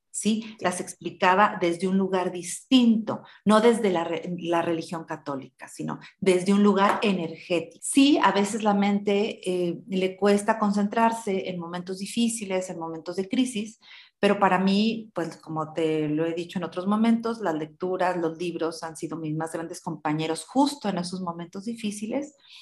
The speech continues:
Speaker 1: y entonces para mí me, me trajo grandes, grandes respuestas.
Speaker 2: Es precisamente lo que te iba a comentar,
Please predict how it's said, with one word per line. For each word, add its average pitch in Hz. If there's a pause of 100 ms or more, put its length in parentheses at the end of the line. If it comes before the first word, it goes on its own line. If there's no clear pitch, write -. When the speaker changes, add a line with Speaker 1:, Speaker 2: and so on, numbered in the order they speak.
(300)
Speaker 1:
y 214
entonces 208
para 185
mí 175
me, 180
me 160
trajo 160
grandes, 156
grandes 160
respuestas. - (440)
Speaker 2:
Es 277
precisamente 302
lo 247
que 220
te 226
iba 214
a 214
comentar, 294